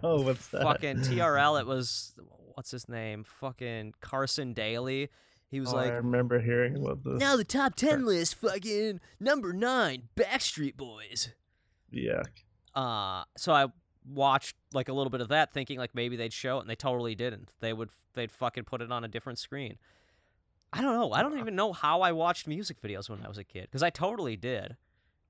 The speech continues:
Speaker 2: Like, I
Speaker 1: Me
Speaker 2: remember
Speaker 1: too.
Speaker 2: the Metallica video playing, the, uh, um, One? Was the song called One?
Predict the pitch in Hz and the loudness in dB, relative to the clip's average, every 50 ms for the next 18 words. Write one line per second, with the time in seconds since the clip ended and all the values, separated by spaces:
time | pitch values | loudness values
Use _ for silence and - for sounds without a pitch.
0 | _ _ _ - 131 147 180 202 131 127 - - 120 120 120 - 151 113 139 139 | _ _ _ -4 -2 0 0 2 2 2 4 6 6 6 6 4 0 -4 -4 -6
1 | 131 117 - - - 107 113 123 131 - - 135 131 139 139 143 147 147 143 139 | -6 -6 -6 -4 -2 0 0 0 0 -2 -4 -6 -4 -4 -2 -2 0 0 0 0
2 | 143 151 151 - _ _ _ _ _ _ _ - 139 135 139 143 143 147 151 156 | 0 -2 -4 -8 _ _ _ _ _ _ _ -2 0 0 0 0 -2 -4 -6 -10
3 | 151 - _ _ - 113 110 107 104 101 101 101 104 104 - _ _ _ _ _ | -14 -18 _ _ -6 -4 -2 -2 -2 -4 -4 -4 -6 -8 -12 _ _ _ _ _
4 | _ _ _ _ _ _ _ - - 107 95 87 82 78 78 80 - 110 _ _ | _ _ _ _ _ _ _ -12 -10 -8 -6 -6 -6 -8 -8 -10 -12 -16 _ _
5 | _ _ _ - _ _ _ 120 113 104 110 113 131 160 214 233 196 _ - 120 | _ _ _ -20 _ _ _ -14 -8 -4 -2 0 -2 -2 -4 -8 -14 _ -18 -16
6 | - 131 - 190 180 170 156 131 110 101 - - 139 127 - _ - - 85 101 | -14 -12 -10 -8 -8 -8 -8 -10 -14 -16 -8 -4 -4 -4 -4 _ -16 -10 -6 -4
7 | 104 117 135 160 185 | -4 -4 -4 -8 -12